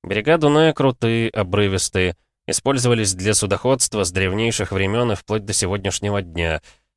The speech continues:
Так, следующая страница. Проигнорировал я потуги Джана, и когда он, удивленный, посмотрел на меня и, напрягшись, будто поднимает сто килограммовую штангу с выступившими на нее венами, повторил атаку.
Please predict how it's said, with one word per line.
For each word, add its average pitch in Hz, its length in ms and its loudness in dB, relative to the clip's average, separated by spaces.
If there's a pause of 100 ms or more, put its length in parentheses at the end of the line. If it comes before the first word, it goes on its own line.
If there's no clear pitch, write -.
(300)
Так, 120 420 2
следующая 123 720 -2
страница. 90 680 0 (460)
Проигнорировал 87 680 2
я 87 140 0
потуги 87 320 -4
Джана, 95 440 0 (400)
и - 60 -8
когда 113 260 2
он, 143 100 4
удивленный, 127 460 2
посмотрел 120 540 2
на 110 80 2
меня 113 420 2
и, 104 40 0
напрягшись, 98 600 0
будто 92 320 -8
поднимает 95 560 -2
сто 95 200 -4
килограммовую 92 600 0
штангу 101 520 -2
с - 80 -4
выступившими 90 600 -2
на 87 100 0
нее 90 240 -2
венами, 92 320 0
повторил 90 520 -2
атаку. 87 580 -2